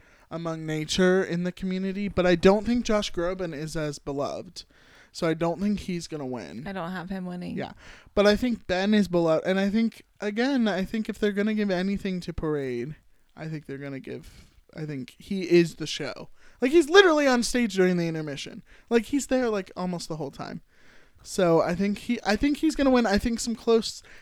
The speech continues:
Speaker 1: second slash shoulds are Jay Harrison G. I think he,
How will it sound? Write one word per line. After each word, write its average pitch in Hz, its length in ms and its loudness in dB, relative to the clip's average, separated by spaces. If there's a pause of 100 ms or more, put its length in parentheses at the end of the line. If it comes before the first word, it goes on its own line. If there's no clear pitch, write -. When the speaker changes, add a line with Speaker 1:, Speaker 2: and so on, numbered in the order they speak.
Speaker 1:
second 214 520 -2
slash 175 400 0 (160)
shoulds 180 640 0 (420)
are 175 160 4
Jay 170 240 2
Harrison 165 640 -2 (220)
G. 151 420 -4 (140)
I 165 120 -6
think 165 200 -4
he, 190 420 -4